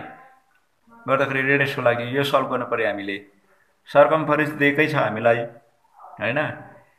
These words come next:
सर्कमफरेन्स कति अरे? ट्वेन्टी टू दिएको छ। ट्वेन्टी टू divided by, ट्वेन्टी टू divided by, अ, कति छ? टू पाई छ। गर्दाखेरि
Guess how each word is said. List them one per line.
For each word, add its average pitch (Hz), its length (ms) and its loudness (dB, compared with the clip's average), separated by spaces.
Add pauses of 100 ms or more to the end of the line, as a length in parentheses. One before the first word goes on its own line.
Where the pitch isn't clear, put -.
(180)
सर्कमफरेन्स 131 580 -2
कति 127 260 -4
अरे? 151 240 0
ट्वेन्टी 123 460 -8
टू 117 140 -10
दिएको 107 200 -4
छ। 107 100 -14
ट्वेन्टी 127 280 -8
टू 139 240 -12 (400)
divided 117 380 0
by, 120 180 4 (1080)
ट्वेन्टी 131 220 -4
टू 151 120 -6
divided 127 400 -4
by, 147 280 -4 (840)
अ, 110 140 -2 (640)
कति 135 180 -8
छ? 147 100 -8 (1400)
टू 147 360 -4 (540)
पाई 104 200 4
छ। - 120 -8 (880)
गर्दाखेरि 160 580 2